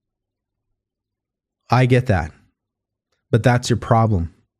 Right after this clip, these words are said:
because you're f-, so focused on what is right now. You're not focused on what you want it to be.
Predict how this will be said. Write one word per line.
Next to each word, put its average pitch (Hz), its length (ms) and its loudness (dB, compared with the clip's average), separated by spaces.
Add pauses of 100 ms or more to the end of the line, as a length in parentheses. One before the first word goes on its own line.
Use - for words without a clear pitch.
(160)
because 113 380 0
you're 139 140 2
f-, 139 180 -8
so 135 240 0
focused 123 580 0
on 107 340 0 (100)
what 110 300 -2
is 110 520 -2 (160)
right 98 240 -2
now. 87 300 -6 (380)
You're 117 140 2
not 131 240 0
focused 117 480 -2
on 107 220 0 (140)
what 113 180 -2
you 101 160 -2
want 110 320 0
it - 120 -6
to - 120 -2
be. 82 260 -8